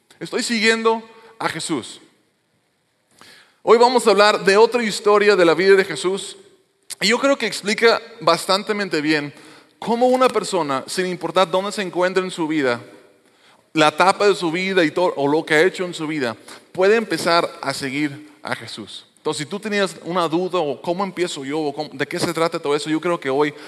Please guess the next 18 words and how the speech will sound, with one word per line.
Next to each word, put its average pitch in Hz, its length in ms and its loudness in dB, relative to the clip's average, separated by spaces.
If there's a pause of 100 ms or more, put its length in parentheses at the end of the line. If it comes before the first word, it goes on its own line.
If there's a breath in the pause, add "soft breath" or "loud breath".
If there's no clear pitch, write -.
(120)
vamos 160 320 -2
a 135 60 -8
poder 151 160 -2
responder 131 400 -6
algunas 147 420 -4
de 135 80 0
esas 135 300 -10 (400 loud breath)
preguntas 120 580 -6
y 143 120 -2
vas 147 200 2
a - 80 -10
poder 151 180 0
saber 143 220 -2
cómo 156 420 -6
específicamente 151 800 -8
tú 151 180 -8
puedes 139 300 -6
empezar 113 480 -8